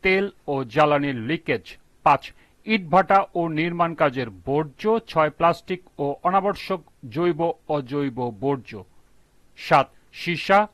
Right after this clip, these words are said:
পারদ জাতীয় পদার্থ ব্যবহার। এরপর মাটি দূষণ রোধে সবাইকে সচেতন করতে হলে যা করা দরকার তা পোস্টার কাগজে লিখে নিম্নে উপস্থাপন করা হলো।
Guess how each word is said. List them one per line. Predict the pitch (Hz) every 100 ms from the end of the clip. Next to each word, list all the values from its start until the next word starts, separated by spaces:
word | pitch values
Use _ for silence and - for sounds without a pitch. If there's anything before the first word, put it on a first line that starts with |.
| _ _ -
পারদ | 165 180 180
জাতীয় | 160 - 143 131
পদার্থ | 131 123 123 - 110 110 _ _ 107
ব্যবহার। | 110 127 113 101 95 - _ _ _ _ _ _ _ _ _ _ _ _ _ _ _ _ _ _ _ _ _ _ _ _ _ _ _ _ _ _ _ _ _ _ _ _ _ _ _ _ _ 180
এরপর | 214 214 175
মাটি | 180 185 240
দূষণ | 175 175 233
রোধে | 233 220
সবাইকে | 180 202 202
সচেতন | - 175 202 202 208
করতে | 196 180 -
হলে | 202 151
যা | 135 143 156 160 _
করা | - 143 147
দরকার | 135 160 156 185 170
তা | 156
পোস্টার | - 180 - - 190
কাগজে | 196 180 165 175
লিখে | 160 165 165
নিম্নে | 143 127
উপস্থাপন | 123 123 123 131 120 120 120
করা | 117 110 107 101 _
হলো। | 131 135